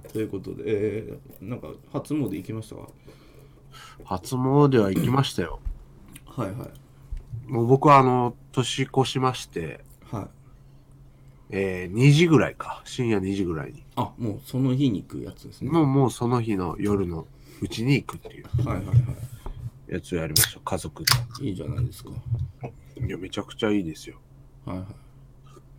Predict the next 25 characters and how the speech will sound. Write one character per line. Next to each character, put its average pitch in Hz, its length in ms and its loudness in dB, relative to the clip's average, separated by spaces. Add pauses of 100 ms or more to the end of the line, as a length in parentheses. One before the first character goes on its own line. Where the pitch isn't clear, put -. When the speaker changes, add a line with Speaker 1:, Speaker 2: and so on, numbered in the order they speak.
(100)
Speaker 2:
で 131 80 4
も 127 100 8
ね、 120 160 6
ち - 80 4
ょ - 20 8
っ 147 40 2
と 101 100 -4
ね、 98 160 -4
い - 60 -8
か 147 160 6
ん 139 40 8
せ - 160 -6
ん - 80 -8
ね、 - 160 -14 (300)
Speaker 1:
え 120 160 4 (760)
え。 127 40 -4
Speaker 2:
ち - 140 -4
っ - 40 -16
ち 151 100 4
ゃ 131 40 8
い 123 40 4
町 113 260 4
な 113 120 2
ん 87 100 -8
で、 76 60 -16